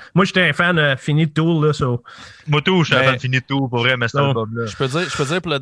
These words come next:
Speaker 3: le dernier Tool, en tant que soundman, c'est hallucinant, là. Je, j'ai quasiment joui en l'écoutant. Mais, euh, côté musicien, je fais comme, mais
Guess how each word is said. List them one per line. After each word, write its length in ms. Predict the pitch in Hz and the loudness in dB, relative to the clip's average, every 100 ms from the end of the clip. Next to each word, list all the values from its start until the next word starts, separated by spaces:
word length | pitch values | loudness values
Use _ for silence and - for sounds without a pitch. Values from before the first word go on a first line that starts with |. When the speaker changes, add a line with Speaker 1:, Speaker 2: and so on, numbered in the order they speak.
| - | -6
Speaker 3:
le 160 | 123 | -6
dernier 320 | 123 135 143 120 | -2 -2 -2 -4
Tool, 240 | 156 165 | -4 -4
en 140 | 139 127 | -2 -2
tant 160 | 165 | -2
que 80 | 170 | -4
soundman, 760 | - 160 127 127 135 160 175 170 _ _ _ _ | -4 -2 -2 -2 -4 -4 -10 -16 _ _ _ _
c'est 260 | - - 127 | -20 -8 -4
hallucinant, 580 | 110 110 113 - 117 113 | -2 -4 -6 -6 -6 -6
là. 180 | 131 139 | -8 -14
Je, 280 | - - 110 | -14 -10 -10
j'ai 160 | 101 | -8
quasiment 460 | 107 117 113 113 104 | -8 -6 -4 -4 -4
joui 380 | 98 101 107 117 | -8 -8 -8 -6
en 40 | 107 | -6
l'écoutant. 460 | 104 - - 110 - _ _ _ _ - | -8 -10 -10 -10 -12 _ _ _ _ -10
Mais, 340 | 110 113 110 | -6 -4 -2
euh, 420 | 107 104 104 98 90 _ | -2 -2 -4 -6 -10 _
côté 320 | - 120 147 | -6 -4 -2
musicien, 400 | 143 127 104 147 | -2 -4 -4 -8
je 60 | 151 | -6
fais 100 | 139 | -6
comme, 200 | 135 127 123 _ _ _ | -6 -10 -12 _ _ _
mais 160 | - 311 | -6 -4